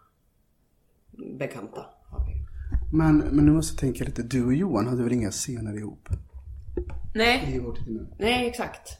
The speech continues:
Speaker 1: Vi
Speaker 2: Mm.
Speaker 1: hade inte så mycket att göra med varandra. Eh, men, eh,
Speaker 2: Men kunde ni fortfarande stöta på varandra,
Speaker 1: ja,
Speaker 2: liksom?
Speaker 1: men det blir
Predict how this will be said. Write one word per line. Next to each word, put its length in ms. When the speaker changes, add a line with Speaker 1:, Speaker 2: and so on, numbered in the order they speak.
Speaker 1:
Vi 100
Speaker 2:
Mm. 80
Speaker 1:
hade 140
inte 140
så 100
mycket 160
att 60
göra 140
med 120
varandra. 300
Eh, 600
men, 300
eh, 260
Speaker 2:
Men 120
kunde 160
ni 60
fortfarande 320
stöta 240
på 200
varandra, 220
Speaker 1:
ja, 100
Speaker 2:
liksom? 140
Speaker 1:
men 180
det 120
blir 260